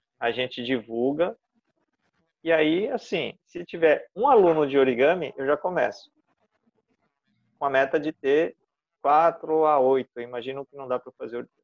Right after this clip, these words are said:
quatro a seis até, tá? Eu falo quatro a seis porque eu percebi que as pessoas usam muito, eu inclusive, né, o smartphone. E quando a gente tá no smartphone,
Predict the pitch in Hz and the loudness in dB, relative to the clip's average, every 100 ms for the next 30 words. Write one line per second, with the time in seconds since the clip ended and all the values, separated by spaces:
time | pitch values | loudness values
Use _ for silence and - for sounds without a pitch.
0 | _ 139 - 220 - - 131 117 110 - | _ -8 -4 -6 -6 -6 -4 -4 -6 -8
1 | 113 - 131 143 _ _ _ _ _ _ | -10 -10 -16 -20 _ _ _ _ _ _
2 | _ _ _ _ - 156 156 170 165 143 | _ _ _ _ -4 -2 2 2 4 0
3 | - 175 175 _ 196 - 135 110 - 131 | 0 -2 -2 _ -16 -4 0 0 -2 -8
4 | 127 139 143 147 143 156 - 139 151 143 | -6 -8 -6 -6 -6 -10 -12 -8 -4 -4
5 | 143 143 151 - 170 - _ 143 160 147 | -2 -4 -6 -10 -10 -12 _ -2 -2 -6
6 | 135 117 117 143 151 131 160 _ - 131 | -12 -10 -6 -4 -4 -6 -10 _ -8 -6
7 | 123 127 131 - - 120 113 - _ _ | -4 -6 -6 -10 -8 -6 -6 -14 _ _
8 | _ _ _ _ _ _ _ _ _ - | _ _ _ _ _ _ _ _ _ -18
9 | - - - _ _ 127 - 151 156 151 | -16 -16 -20 _ _ -12 -4 -2 -2 -2
10 | 147 139 135 117 - - 160 147 110 | -4 -4 -4 -4 -8 -2 -2 -2 -6